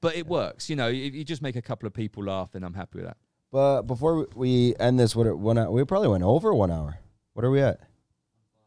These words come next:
Speaker 2: Oh, one, one five, perfect. Um, m-, more of, like, a
Speaker 1: Thanks, Hans, for keeping the count of the number. He's
Speaker 2: Yeah.
Speaker 1: doing well, isn't he?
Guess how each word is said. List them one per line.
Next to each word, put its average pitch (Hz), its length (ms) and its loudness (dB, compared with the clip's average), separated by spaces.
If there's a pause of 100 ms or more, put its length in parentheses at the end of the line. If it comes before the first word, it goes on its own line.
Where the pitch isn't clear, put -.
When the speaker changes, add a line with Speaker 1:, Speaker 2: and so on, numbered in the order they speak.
(280)
Speaker 2:
Oh, 190 220 0 (340)
one, 104 240 0
one 98 160 -2
five, 98 200 -2
perfect. 110 340 0
Um, 147 280 4 (420)
m-, 151 120 -4
more 214 260 6
of, 254 100 2
like, 214 120 4
a 196 40 4
Speaker 1:
Thanks, 160 140 2
Hans, 165 300 -2
for 151 60 -10
keeping 147 460 -4
the 139 80 -2
count 151 320 -6
of 113 60 -10
the 113 80 -4
number. 143 220 -6
He's 190 140 0
Speaker 2:
Yeah. - 100 -2
Speaker 1:
doing 180 100 0
well, 247 180 0
isn't 269 140 -4
he? 123 240 -2